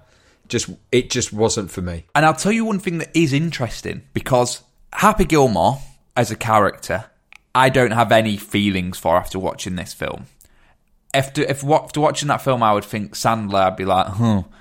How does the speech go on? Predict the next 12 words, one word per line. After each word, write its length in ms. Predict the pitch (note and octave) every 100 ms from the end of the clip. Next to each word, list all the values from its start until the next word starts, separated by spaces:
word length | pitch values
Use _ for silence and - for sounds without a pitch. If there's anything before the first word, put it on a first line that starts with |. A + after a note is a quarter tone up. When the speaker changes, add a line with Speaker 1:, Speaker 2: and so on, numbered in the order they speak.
| _
Speaker 2:
But 100 | -
then 120 | B2 G3+
if 140 | G3+
you 100 | F3
watch 360 | D#3 F#3+ - -
him 100 | G2
in 80 |
a 60 | F#2
film 260 | - G#2+ G2+
like 180 | F#2+ -
Uncut 400 | G#2 G2+ - -
Gems 600 | A2+ G#2 C#2+ C2 -